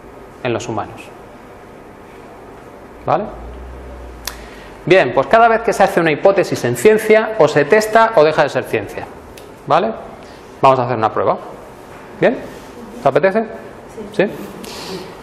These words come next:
Speaker 1: Pues vamos a empezar con algo muy básico. Vamos a aprender cómo cambiar de gustos. Vamos a aprender a resetear la red neuronal que me dice que algo me gusta o que no me gusta. Si la reseteo, es neutra.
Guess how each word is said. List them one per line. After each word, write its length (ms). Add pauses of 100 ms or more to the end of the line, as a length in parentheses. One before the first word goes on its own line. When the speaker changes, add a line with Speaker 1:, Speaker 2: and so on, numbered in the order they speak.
(1900)
Speaker 1:
Pues 140
vamos 220
a 60
empezar 260
con 120
algo 160
muy 140
básico. 600
Vamos 200
a 40
aprender 380
cómo 220
cambiar 280
de 80
gustos. 480 (880)
Vamos 220
a 40
aprender 480
a 100
resetear 640
la 160
red 180
neuronal 560
que 100
me 100
dice 300
que 80
algo 180
me 120
gusta 480
o 60
que 100
no 80
me 100
gusta. 320 (680)
Si 160
la 100
reseteo, 540 (340)
es 100
neutra. 340